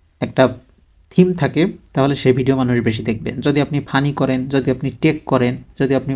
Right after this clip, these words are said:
ব্লগ করেন, তাহলে নির্দিষ্ট একটা থিম রাখার চেষ্টা করবেন। এরপর হচ্ছে আপনি পাঁচ নম্বরে যে বিষয়টা সেটা হচ্ছে এনগেজমেন্ট বাড়াবেন। আপনার ভিডিওর এনগেজমেন্টটা আপনি বাড়ানোর চেষ্টা করবেন,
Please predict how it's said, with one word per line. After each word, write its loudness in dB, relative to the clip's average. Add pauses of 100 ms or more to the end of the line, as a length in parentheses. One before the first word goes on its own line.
ব্লগ 4 (120)
করেন, 2 (340)
তাহলে 4
নির্দিষ্ট -2 (100)
একটা -2 (100)
থিম 4 (100)
রাখার -2
চেষ্টা -4
করবেন। -8 (1600)
এরপর 6
হচ্ছে 0
আপনি 0 (260)
পাঁচ 4
নম্বরে 4
যে 6
বিষয়টা 0 (120)
সেটা -2
হচ্ছে -2 (220)
এনগেজমেন্ট 2
বাড়াবেন। 0 (800)
আপনার 0
ভিডিওর 2 (1200)
এনগেজমেন্টটা 2 (380)
আপনি -4
বাড়ানোর 0
চেষ্টা -4
করবেন, -2